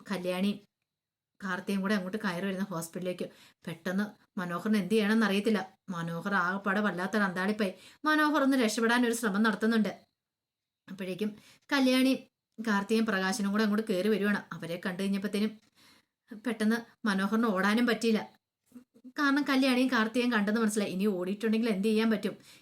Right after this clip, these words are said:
തൻ്റെ കള്ളത്തരങ്ങളെല്ലാം വീണ്ടും പൊളിഞ്ഞല്ലോ. ഇനിയിപ്പം താൻ ഇവിടുന്ന് ഇറങ്ങുവാന്ന് അറിഞ്ഞു കഴിഞ്ഞിട്ടുണ്ടെങ്കിൽ ഇത് വെറുതെ ഇരിക്കത്തില്ല, മിക്കവാറും ജയിലിലേക്ക് തന്നെ പറഞ്ഞു വിടും.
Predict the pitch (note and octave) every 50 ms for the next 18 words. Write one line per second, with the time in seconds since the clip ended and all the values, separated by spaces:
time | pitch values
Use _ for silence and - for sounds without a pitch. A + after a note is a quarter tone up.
0 | _ - - E3+ D#3 F3+ F#3 G3+ F#3 E3+ F3+ F3 G3+ G3 G3 G#3 G#3 G#3 G#3+ A3+
1 | A3+ A3+ A3+ F#3+ F#3+ G3+ G#3+ A#3 A3 A3 F#3+ G3 G3+ G#3+ G#3+ G#3+ G#3 G#3 - _
2 | - - E3+ - F#3+ F#3+ - G#3 G#3+ G#3+ G#3+ - - - - - _ - C#4+ C#4
3 | C#4+ C#4 C4 A#3 A#3 A3+ A#3+ B3 B3 - - - G#3 G3 G3 G3+ G#3+ A3+ A3+ A#3
4 | G#3+ G3+ G3+ A3 A3+ A3 G#3 G#3+ G#3+ A3+ G#3 A3 G#3+ A3 A3+ G#3+ G#3 G#3 F3+ E3+
5 | F3 G#3 A3+ A3 G#3+ G#3+ A#3 G#3+ A#3+ A3+ F#3+ - - _ _ _ _ - F#3 E3
6 | - G3 F3+ F3+ G3 G#3+ G#3 F#3+ F3 F#3 F#3+ G3 G3 A3+ A3 G#3+ G3+ G#3+ A3 A#3
7 | G#3+ F3+ F#3 G#3 A3 G#3+ F#3+ F#3